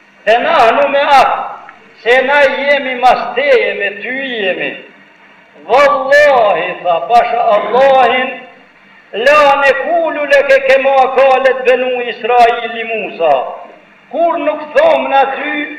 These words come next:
që shi kanë thonë Beni Israil, Hazreti Muses. Shka i kanë thonë Beni Israil, Hazreti Muses? Zotin Kur'an neve në ka thonë.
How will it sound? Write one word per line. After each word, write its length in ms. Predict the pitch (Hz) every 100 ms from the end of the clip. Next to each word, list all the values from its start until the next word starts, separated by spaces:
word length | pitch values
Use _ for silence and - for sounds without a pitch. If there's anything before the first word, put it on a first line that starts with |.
| - - _
që 160 | - 240
shi 120 | 262
kanë 300 | 247 262 254
thonë 300 | 247 262 262
Beni 320 | 247 254 254
Israil, 540 | 247 208 240 240 269 - - -
Hazreti 480 | 170 214 220 214 214 226 - - _
Muses. 560 | 185 220 185 - 135 - - - _ _ _ - - -
Shka 320 | - - 294
i 80 | -
kanë 260 | 226 240
thonë 240 | 226 233 214
Beni 220 | 226 220
Israil, 380 | 214 208 208 196 196
Hazreti 420 | 196 196 - 190
Muses? 400 | 190 240 233 233 - - - _ -
Zotin 520 | 135 202 214 147 143
Kur'an 440 | 185 175 165 180 180
neve 260 | 180 165
në 180 | 160 147
ka 80 | 151
thonë. 260 | 143 -